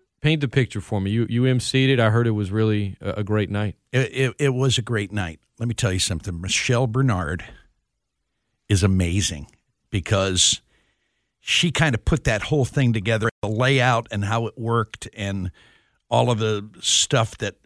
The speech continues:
Speaker 2: surrounded it. Uh, she is absolutely amazing. Um, everybody that I talked to said it was the best induction that they've ever had from a, from a pageantry standpoint, I guess.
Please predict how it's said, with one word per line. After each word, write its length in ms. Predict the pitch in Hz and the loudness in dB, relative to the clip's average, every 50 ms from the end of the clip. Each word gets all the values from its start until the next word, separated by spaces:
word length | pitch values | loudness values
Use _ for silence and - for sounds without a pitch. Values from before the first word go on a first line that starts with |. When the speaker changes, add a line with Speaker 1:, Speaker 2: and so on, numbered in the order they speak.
| _ _ | _ _
Speaker 2:
surrounded 640 | - - - - 113 95 98 107 104 101 104 98 85 | -8 -4 -2 -2 0 0 0 0 0 0 0 -2 -4
it. 140 | 87 92 - _ _ - | -6 -8 -10 _ _ -4
Uh, 220 | 104 104 101 101 101 | -2 -2 -2 -2 -2
she 400 | 92 - - - - 123 113 110 - | -2 -2 0 0 2 0 0 -2 -2
is 280 | 110 104 98 87 - - _ _ _ _ _ _ _ _ _ _ _ _ _ - | -2 -2 -2 -2 -6 -8 _ _ _ _ _ _ _ _ _ _ _ _ _ 0
absolutely 720 | 127 120 107 98 - - 120 110 104 101 95 95 92 90 | 0 0 2 0 0 0 0 0 -2 -2 -4 -4 -4 -4
amazing. 500 | 90 95 87 90 92 87 - 92 92 92 _ _ _ _ _ _ _ _ _ _ _ _ _ | -4 -4 -4 -6 -6 -6 -8 -8 -10 -14 _ _ _ _ _ _ _ _ _ _ _ _ _
Um, 480 | - 107 101 104 101 95 104 104 - - _ | -4 -2 0 0 0 -2 -4 -6 -10 -8 _
everybody 920 | - 139 156 143 123 147 151 139 123 113 135 131 127 120 123 120 110 113 117 - - - _ _ _ _ _ | 0 2 2 2 2 2 2 2 2 2 2 2 2 2 2 0 0 -2 -4 -8 -14 -20 _ _ _ _ _
that 140 | 117 117 104 | -6 -4 -2
I 120 | 104 104 | -2 -2
talked 360 | 95 - - 107 98 95 - | -2 0 0 0 0 -2 -4
to 120 | - 110 95 | -6 -4 -2
said 200 | - - 107 98 | -2 -2 -2 -2
it 80 | 107 | -4
was 180 | 101 101 90 - | -4 -6 -6 -6
the 80 | - | -6
best 460 | 92 - 107 98 95 - - - - - - | -8 -8 -6 -2 -2 -2 -2 -2 -6 -10 -4
induction 720 | 107 104 92 98 95 92 - - - 95 92 92 95 - _ _ | -4 -2 -2 -2 -2 -4 -4 -4 -4 -4 -4 -6 -10 -12 _ _
that 160 | - 95 - | -8 -8 -6
they've 300 | - 104 95 90 - - _ - | -4 -4 -4 -6 -6 -10 _ -4
ever 220 | 104 101 107 101 | -2 -2 0 0
had 300 | 85 85 104 92 92 90 | 0 2 2 2 2 0
from 280 | 82 - - 117 107 95 | -2 -2 -2 0 0 2
a, 200 | 90 92 90 - _ _ _ _ _ _ _ _ _ _ _ _ _ | 0 -2 -2 -4 _ _ _ _ _ _ _ _ _ _ _ _ _
from 160 | - 127 117 | 0 2 2
a 60 | 110 | 2
pageantry 580 | 101 - - 123 117 107 - 127 - - - 131 | 2 2 4 4 4 2 2 -2 -2 -2 -2 -2
standpoint, 600 | - - - 131 123 117 110 - 127 131 131 139 - | -2 0 2 2 2 0 0 0 -2 -2 -2 -2 -4
I 100 | - 113 | -6 -4
guess. 380 | 117 110 131 135 135 - - - | -2 0 0 0 0 -2 -4 -6